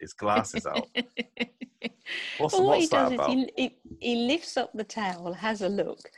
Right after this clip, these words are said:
Speaker 2: clearly can't see it that well because he doesn't have his glasses,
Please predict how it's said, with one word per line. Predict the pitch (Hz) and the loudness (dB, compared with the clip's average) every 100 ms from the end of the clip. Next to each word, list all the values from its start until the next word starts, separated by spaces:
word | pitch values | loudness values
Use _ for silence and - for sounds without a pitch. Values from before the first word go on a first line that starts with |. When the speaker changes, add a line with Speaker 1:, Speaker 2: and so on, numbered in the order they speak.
| - - - | -20 -20 -4
Speaker 2:
clearly | 254 254 262 254 | 0 2 2 0
can't | 247 208 - | 0 -2 -2
see | - 202 | -2 -2
it | 170 | 0
that | 175 - | -2 -2
well | 175 170 | -2 -2
because | - 196 | -4 -6
he | 190 | -6
doesn't | 170 196 185 | -2 -2 -2
have | 175 151 | -4 -4
his | - 151 | -6 -4
glasses, | 160 151 - - 208 | -2 -2 -6 -12 -14